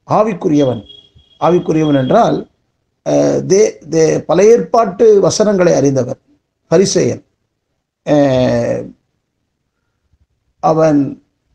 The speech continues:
போதகன், இஸ்ரவேலில் போதகன், போதிக்கிற ஒரு மனிதன்.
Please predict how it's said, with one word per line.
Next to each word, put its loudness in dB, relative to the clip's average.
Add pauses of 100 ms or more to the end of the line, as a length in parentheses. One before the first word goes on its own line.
(180)
போதகன், 2
இஸ்ரவேலில் 2
போதகன், 0 (180)
போதிக்கிற 4
ஒரு 4
மனிதன். 0